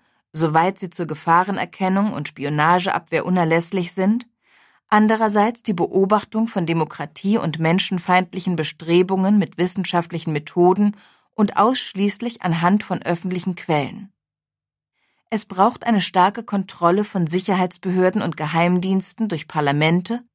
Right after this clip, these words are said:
Gerichte und unabhängige Aufsichtsbehörden.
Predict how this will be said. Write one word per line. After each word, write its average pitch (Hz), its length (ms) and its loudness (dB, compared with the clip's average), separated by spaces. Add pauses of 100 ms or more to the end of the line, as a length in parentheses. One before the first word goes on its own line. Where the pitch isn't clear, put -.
(140)
Gerichte 190 680 0 (340)
und 240 220 2
unabhängige 196 720 2
Aufsichtsbehörden. 151 1040 -4